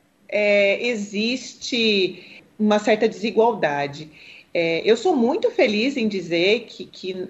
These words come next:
que na Flex a gente não vive isso, mas, mas eu acho que ainda falta um pouco mais de espaço pra gente aparecer e, e mostrar e falar pra que veio, né?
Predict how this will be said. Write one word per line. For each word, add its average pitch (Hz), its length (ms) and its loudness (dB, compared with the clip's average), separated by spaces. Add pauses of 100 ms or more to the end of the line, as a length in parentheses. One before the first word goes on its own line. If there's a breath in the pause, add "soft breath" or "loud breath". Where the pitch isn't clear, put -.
que - 120 -6
na 190 160 0
Flex 233 280 -2
a 285 60 2
gente 285 280 -2
não 285 160 0
vive 262 500 2
isso, - 320 -8 (460 loud breath)
mas, - 480 -2
mas 226 240 -2
eu 254 180 6
acho 262 400 0
que 240 960 -8
ainda 247 540 0
falta 247 420 2
um 247 80 -6
pouco 254 460 4
mais 233 500 0
de 226 120 -8
espaço - 920 -6 (300 soft breath)
pra 180 160 0
gente 180 680 -4
aparecer 196 880 4
e, 202 480 -4
e 185 40 -6
mostrar 202 800 0
e 196 180 -2
falar 190 240 -2
pra 208 120 -6
que 277 200 2
veio, 143 360 0
né? 180 280 0